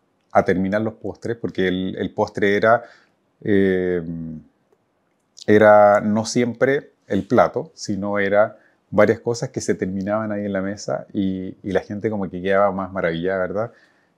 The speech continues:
Eh, entonces, muchas veces nos vieron por ahí. Eh, cuando estaba en este hotel también comencé a usar las redes sociales como plataforma. Fíjate que siempre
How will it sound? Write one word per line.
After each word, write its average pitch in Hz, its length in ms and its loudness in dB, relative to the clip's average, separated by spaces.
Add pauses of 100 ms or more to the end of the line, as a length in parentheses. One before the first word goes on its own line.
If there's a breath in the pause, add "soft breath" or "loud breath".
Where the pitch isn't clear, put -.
Eh, 92 680 2 (840)
entonces, 117 720 2 (180)
muchas 120 420 2
veces 135 540 -4 (420)
nos 104 300 2
vieron 110 240 2
por 95 140 0
ahí. 113 380 0 (400 soft breath)
Eh, 95 680 2 (520)
cuando 107 180 2
estaba 120 260 4
en 123 60 2
este 117 180 0
hotel 120 280 0
también 123 380 0
comencé 107 400 -2
a 117 40 0
usar 110 240 -2
las 107 140 0
redes 107 160 0
sociales 110 340 -4
como 107 160 -4
plataforma. 104 840 -2 (840 soft breath)
Fíjate 117 360 4
que 110 160 -2
siempre 123 800 -4